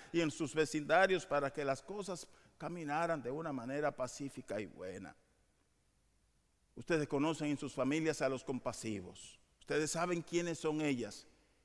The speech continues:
y quiénes son ellos. Ustedes conocen en sus familias a los que son de corazón limpio y en nuestra vida social también conocemos quiénes son ellos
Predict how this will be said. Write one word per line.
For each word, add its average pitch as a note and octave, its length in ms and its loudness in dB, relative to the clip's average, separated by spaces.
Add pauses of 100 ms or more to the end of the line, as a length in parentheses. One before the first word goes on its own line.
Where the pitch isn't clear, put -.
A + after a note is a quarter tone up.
y C3+ 100 -6
quiénes C#3 360 0
son A2+ 240 -4
ellos. - 500 -12 (1160)
Ustedes C#3+ 200 -2
conocen C#3 460 0
en C3+ 60 0
sus B2+ 180 -4
familias D3 540 2 (160)
a D#3 80 6
los D3 160 2
que D#3+ 80 -4
son F#3 240 -2
de F3 80 0
corazón D3+ 520 0
limpio D#3+ 320 0
y D#3 100 4
en D#3+ 80 2
nuestra D#3 280 6
vida B3+ 260 4
social A#3 640 4 (200)
también A3+ 340 4
conocemos A#3+ 580 2
quiénes G#3 300 0
son F3 240 0
ellos E3 400 0